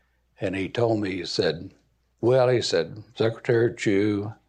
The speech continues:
has told me that, <laughs> uh, they're, he, they're gonna invent a battery, uh, that's gonna be the key to transportation in the future."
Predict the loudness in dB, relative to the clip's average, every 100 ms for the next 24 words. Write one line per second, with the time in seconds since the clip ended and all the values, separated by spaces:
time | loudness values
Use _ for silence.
0 | _ -4 -2 0 2 4 2 2 -2 -2
1 | -2 -4 -6 -6 0 0 -2 -10 -20 -20
2 | -20 _ _ -2 0 2 0 0 2 2
3 | 2 0 0 0 -4 -10 -12 -4 0 2
4 | 4 4 2 4 4 4 2 2 2 2
5 | 0 -2 -14 _ _ _ _ _ _ _
6 | _ 2 4 4 4 2 0 2 2 2
7 | -2 -12 _ _ _ _ 2 4 4 4
8 | 4 4 2 0 0 0 0 0 0 -4
9 | -2 -2 -4 -8 -10 -10 -12 -12 -20